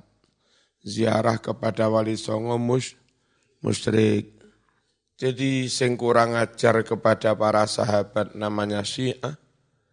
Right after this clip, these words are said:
Yang kurang ajar kepada para sesepuh namanya wa-, wa-, Wahabi. Halo? Halo? Hati-hati. Anak-anak pondok enggak oleh manut Syiah,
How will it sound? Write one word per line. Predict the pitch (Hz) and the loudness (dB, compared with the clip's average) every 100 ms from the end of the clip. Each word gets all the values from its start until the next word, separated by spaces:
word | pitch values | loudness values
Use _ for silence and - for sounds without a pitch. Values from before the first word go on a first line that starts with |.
| _ _ _ - | _ _ _ -2
Yang | 123 117 113 | 2 2 2
kurang | 123 117 131 | 2 2 2
ajar | 151 - 127 113 | -2 2 4 4
kepada | - 98 110 101 110 | 0 2 2 4 0
para | 101 104 104 | 2 2 2
sesepuh | - 110 - 127 - 127 | 0 -4 -2 -4 -2 -2
namanya | 113 113 107 104 101 110 113 | -2 -2 -2 -4 -4 -2 4
wa-, | 113 120 139 - _ _ _ _ _ _ _ _ - | 4 4 -2 -16 _ _ _ _ _ _ _ _ -2
wa-, | 123 135 156 185 _ _ _ _ _ - | 2 2 0 -8 _ _ _ _ _ -6
Wahabi. | - 110 104 - 95 92 104 _ - | 0 0 0 -6 -12 -12 -16 _ -6
Halo? | 107 127 113 - _ _ _ _ _ _ _ _ _ - | -2 0 -2 -8 _ _ _ _ _ _ _ _ _ -2
Halo? | 127 147 151 160 - _ _ _ _ _ _ _ _ _ | 0 0 -2 -8 -20 _ _ _ _ _ _ _ _ _
Hati-hati. | - 120 113 139 131 117 101 120 110 _ _ _ _ _ _ _ | 0 2 2 -2 -4 -6 -10 -16 -20 _ _ _ _ _ _ _
Anak-anak | 104 107 101 110 104 | -12 -10 -8 -6 -6
pondok | - 110 110 131 127 | -2 -2 2 2 2
enggak | 113 98 | 0 0
oleh | 110 110 104 | 0 -2 -2
manut | 110 107 107 104 - | -6 -6 -6 -10 -10
Syiah, | - 113 - 117 135 127 | -8 -6 0 0 0 -4